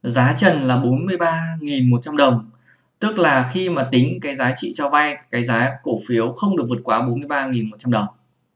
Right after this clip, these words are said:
Và cái số lượng, à, cổ phiếu, ờ, còn lại để mà được, à, vay ký quỹ, đó, thì nó, nó chính là cái cột cuối cùng này. Tức là như thế nào?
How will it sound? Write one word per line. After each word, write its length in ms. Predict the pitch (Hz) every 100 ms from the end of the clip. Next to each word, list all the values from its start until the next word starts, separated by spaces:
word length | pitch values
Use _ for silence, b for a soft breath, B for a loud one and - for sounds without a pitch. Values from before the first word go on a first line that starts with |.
| _ _ _ _ _ _ _ _ _ _ _ _ _ b b b b
Và 220 | 123 127 131
cái 100 | 139
số 260 | 123 139 156
lượng, 400 | 220 - - -
à, 220 | 117 113 117
cổ 160 | 117 104
phiếu, 380 | 120 113 - - _ _ _ _ _
ờ, 400 | 117 120 117 123
còn 160 | 131 131
lại 300 | 139 151 - - _ _ _ -
để 220 | 127 110
mà 160 | 104 107
được, 220 | 117 110 -
à, 120 | 107
vay 240 | 104 135 131
ký 100 | 127
quỹ, 360 | 127 165 247 349 _ _ _
đó, 460 | 110 110 135 165 -
thì 60 | -
nó, 220 | 131 127 -
nó 300 | 131 113 127
chính 140 | 127 135
là 40 |
cái 100 | 131
cột 140 | 143 110
cuối 120 | 110
cùng 160 | 127 117
này. 180 | 110 107 - b b
Tức 100 | -
là 80 | 208
như 160 | 135 135
thế 100 | 131
nào? 260 | 135 123